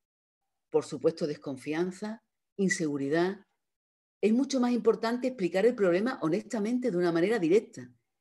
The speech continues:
enfocándose a lo positivo para superarlo, a lo que podemos hacer para superarlo en este momento.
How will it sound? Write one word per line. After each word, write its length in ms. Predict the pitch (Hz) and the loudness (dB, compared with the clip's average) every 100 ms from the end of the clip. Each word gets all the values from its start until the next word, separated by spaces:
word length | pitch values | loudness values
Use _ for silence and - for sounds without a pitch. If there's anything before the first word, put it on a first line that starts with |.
| _ _ | _ _
enfocándose 880 | 196 190 185 - 240 233 190 - 131 _ _ _ _ - | 0 0 0 2 2 2 -2 -8 -12 _ _ _ _ -4
a 80 | 156 | 0
lo 120 | 156 | 0
positivo 680 | 143 - 147 220 226 285 - _ _ | -2 -4 -4 -4 -2 -6 -8 _ _
para 200 | 156 135 | -4 -4
superarlo, 600 | 151 139 147 214 202 165 | -4 -2 0 0 0 -6
a 80 | - | 0
lo 100 | 170 | 2
que 120 | 170 | 2
podemos 440 | 165 170 247 240 170 | 4 8 8 8 0
hacer 280 | 143 165 160 | -2 -4 -2
para 160 | 151 | -4
superarlo 480 | - - 165 175 165 | -6 -2 0 4 4
en 100 | 160 | 4
este 200 | 170 175 | 2 2
momento. 480 | 160 165 170 - | 2 2 2 -4